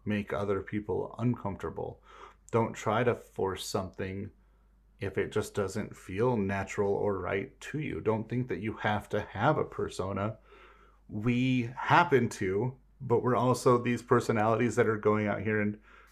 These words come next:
you know, recording a podcast and, and kind of putting ourselves out there. There's plenty of awesome hosts and, and people that are a lot more laid back, a lot more relaxed and comfortable.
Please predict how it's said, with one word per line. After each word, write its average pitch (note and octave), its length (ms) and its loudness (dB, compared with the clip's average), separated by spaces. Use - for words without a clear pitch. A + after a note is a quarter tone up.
you G#2 100 -4
know, G2 80 -2
recording G2 560 2
a F#2+ 80 -4
podcast A#2+ 720 4
and, G2+ 240 -4
and G#2 180 -4
kind G2+ 160 -2
of - 140 -8
putting A#2 300 -2
ourselves G2+ 420 -2
out C3 220 0
there. E2+ 200 -2
There's A2 180 -8
plenty A#2+ 400 0
of G#2 240 2
awesome G#2+ 680 -2
hosts - 840 2
and, F2+ 440 -6
and G2 160 -6
people G2+ 480 -4
that F#2 320 -6
are A2+ 380 4
a G2+ 60 0
lot F#2+ 480 -2
more G2 400 -4
laid G2+ 340 -2
back, G2 320 -2
a G#2 40 0
lot F#2+ 240 -2
more A2 240 2
relaxed G#2 640 -2
and G#2 120 -4
comfortable. F#2+ 640 -6